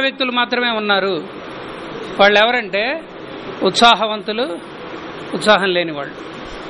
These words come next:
అంతే. ఉత్సాహం ఉంది కాబట్టే మీరు ఇక్కడికి వచ్చారు. ఉత్సాహం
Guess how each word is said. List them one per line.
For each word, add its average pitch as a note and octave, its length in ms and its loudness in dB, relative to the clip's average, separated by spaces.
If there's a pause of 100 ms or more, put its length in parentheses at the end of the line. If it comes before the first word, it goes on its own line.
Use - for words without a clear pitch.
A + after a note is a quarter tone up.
(1800)
అంతే. C#4 220 8 (2500)
ఉత్సాహం C4+ 480 8
ఉంది B3+ 240 2
కాబట్టే B3 420 4 (1160)
మీరు C4+ 160 10
ఇక్కడికి G#3+ 280 -2
వచ్చారు. - 300 -8 (1200)
ఉత్సాహం C#4 400 8